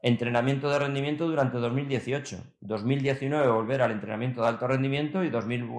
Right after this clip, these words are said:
veinte intentas volver a ser campeona olímpica. Si todo eso se retrasa cuatro, cinco, seis meses, ya no llegas a los siguientes Juegos Olímpicos. Es decir, se planifica.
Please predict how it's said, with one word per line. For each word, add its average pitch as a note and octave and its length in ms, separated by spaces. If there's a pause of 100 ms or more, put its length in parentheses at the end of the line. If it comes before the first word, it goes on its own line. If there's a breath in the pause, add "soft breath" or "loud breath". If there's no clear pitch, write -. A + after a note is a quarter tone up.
(140)
veinte C#3 560
intentas A#2 440
volver A#2+ 260
a A#2+ 60
ser B2+ 180
campeona C3+ 340
olímpica. A2 520 (200 loud breath)
Si C3 240
todo D#3 180
eso D#3+ 160
se D3+ 140
retrasa D3 480
cuatro, C3+ 360
cinco, C3 300
seis C#3+ 240
meses, F3+ 500 (180)
ya C#3+ 160
no B2+ 100
llegas A2+ 340
a G#2+ 60
los G2+ 120
siguientes G#2 340
Juegos G2 320
Olímpicos. F2+ 400 (240)
Es - 60
decir, A2 120
se A#2+ 140
planifica. G#2 760